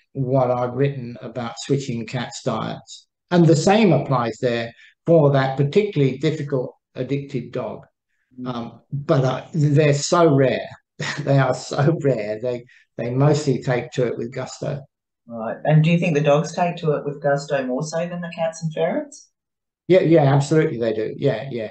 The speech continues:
Speaker 1: So, so, um, like I say, uh, um, dogs ordinarily,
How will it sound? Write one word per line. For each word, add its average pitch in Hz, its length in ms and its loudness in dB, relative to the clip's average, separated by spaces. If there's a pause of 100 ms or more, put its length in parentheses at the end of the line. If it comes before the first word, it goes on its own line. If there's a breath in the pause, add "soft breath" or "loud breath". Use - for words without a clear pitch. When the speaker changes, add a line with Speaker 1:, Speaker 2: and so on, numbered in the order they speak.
(240)
Speaker 1:
So, 135 320 -2
so, 123 440 2
um, 120 340 -4
like 143 280 2
I 135 100 2
say, 123 480 -2
uh, 113 100 -12 (600)
um, 113 380 -10
dogs 151 340 4
ordinarily, 135 920 4